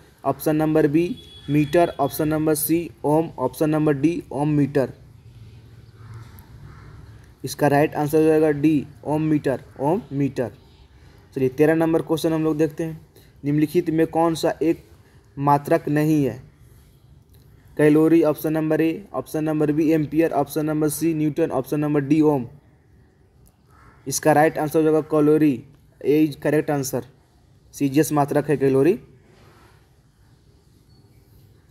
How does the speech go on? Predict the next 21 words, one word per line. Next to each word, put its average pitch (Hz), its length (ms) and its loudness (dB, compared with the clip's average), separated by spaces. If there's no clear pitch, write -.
लंबाई 151 460 4
का 170 260 0
एसआई 156 260 -2
मात्रक 160 460 -4
है, 151 300 -4
ऑप्शन 151 280 -4
नंबर 156 260 2
ए 160 140 4
मील, 151 440 2
ऑप्शन - 260 -4
नंबर 151 280 -2
बी 147 320 -2
इंच, 160 420 -2
ऑप्शन 139 300 -2
नंबर 156 260 2
सी 165 260 2
फुट, 160 440 2
ऑप्शन 139 300 -4
नंबर 151 280 -2
डी 147 380 0
मीटर। 143 420 0